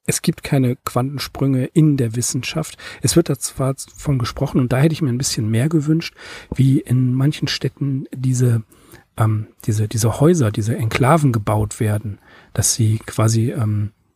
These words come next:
ja, wie, wie Festungen, wie große Festungen wirken. Das fand ich eigentlich auch sehr schön, da hätte ich mir etwas mehr gewünscht. Aber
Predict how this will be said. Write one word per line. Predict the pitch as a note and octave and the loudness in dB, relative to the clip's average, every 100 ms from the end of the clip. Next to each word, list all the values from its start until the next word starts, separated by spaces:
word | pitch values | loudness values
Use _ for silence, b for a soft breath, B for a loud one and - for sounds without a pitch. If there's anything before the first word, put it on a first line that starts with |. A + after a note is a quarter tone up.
| - | -4
ja, | G#2 | -2
wie, | A#2+ A2+ A#2+ | 0 -2 0
wie | G#2+ | -2
Festungen, | - D#3+ - - A2 G#2 | 0 0 0 0 0 0
wie | A#2 | -2
große | - C#3+ A#2 | 0 0 0
Festungen | - F3 - G#2+ G#2 | -2 -2 0 0 0
wirken. | A2 G#2+ A#2+ | 0 0 0
Das | A2+ | 0
fand | A3 F3 | 2 0
ich | - | 0
eigentlich | C3+ C#3+ - | -2 -2 -4
auch | C3+ | -6
sehr | - A2+ | -4 -4
schön, | - C#3+ C#3+ | -2 -2 0
da | A2+ | 0
hätte | C3+ | -2
ich | - | -4
mir | C3 | -6
etwas | - B2 | -4 -6
mehr | C#3+ B2+ | -4 -4
gewünscht. | B2+ B2+ C#3 - B B B B B B | -2 -2 -4 -4 B B B B B B
Aber | - C#3 B2+ | -2 2 2